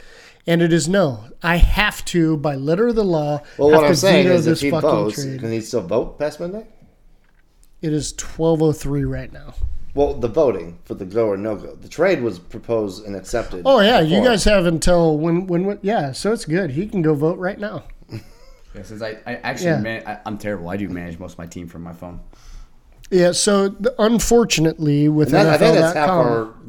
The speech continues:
Speaker 2: league's problem is they manage from the phone, and the league
Speaker 1: I've been saying it for years,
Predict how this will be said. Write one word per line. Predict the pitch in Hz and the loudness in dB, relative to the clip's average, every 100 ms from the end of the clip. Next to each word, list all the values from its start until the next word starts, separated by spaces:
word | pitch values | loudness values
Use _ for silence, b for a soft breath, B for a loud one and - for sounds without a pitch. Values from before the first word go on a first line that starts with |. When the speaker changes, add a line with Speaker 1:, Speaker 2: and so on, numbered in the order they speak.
| 117 | -2
Speaker 2:
league's | 120 104 | -2 -2
problem | - 107 131 143 127 | -8 -4 -4 -6 -8
is | 113 107 104 | -8 -10 -6
they | 101 | -4
manage | 101 107 113 110 | -2 -4 -6 -8
from | |
the | 104 | -10
phone, | - 113 117 120 | -4 -4 -4 -6
and | 101 | -10
the | 101 | -4
league | 110 120 120 b - | -2 -2 -4 b -2
Speaker 1:
I've | 175 | 2
been | 160 156 | 4 2
saying | - 175 175 | 4 4 2
it | 185 | 0
for | 180 | 0
years, | 175 180 202 226 - | 2 4 4 2 -2